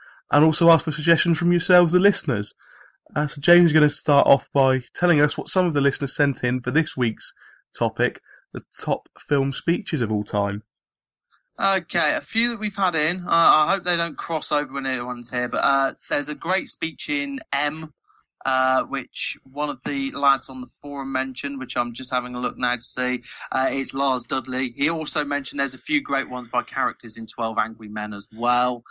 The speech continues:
Speaker 2: Um, I do know there is an Al Pac-, Al Pacino has come up a few times, and I'm gonna put my hand up now and say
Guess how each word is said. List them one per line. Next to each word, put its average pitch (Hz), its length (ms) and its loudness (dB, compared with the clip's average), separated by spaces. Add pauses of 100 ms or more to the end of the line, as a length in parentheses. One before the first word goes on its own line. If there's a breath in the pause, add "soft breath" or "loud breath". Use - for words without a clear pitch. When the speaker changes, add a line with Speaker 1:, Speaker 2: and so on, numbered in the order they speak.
(340 loud breath)
Speaker 2:
Um, 123 560 2
I 135 140 0
do 185 360 -2
know 143 380 -2 (520)
there 143 220 -2
is 160 440 -4
an 147 120 -6
Al 151 300 0
Pac-, - 360 -12 (240)
Al 180 280 0
Pacino 147 420 -6
has 120 120 -10
come 127 180 -10
up 117 120 -10
a 117 60 -20
few 117 260 -10
times, 104 580 -8
and 117 340 -2
I'm 143 260 0
gonna 143 200 -4
put 175 200 -8
my 151 140 0
hand 135 180 -4
up 120 100 -6
now 120 220 -4
and 117 100 -10
say 117 280 -6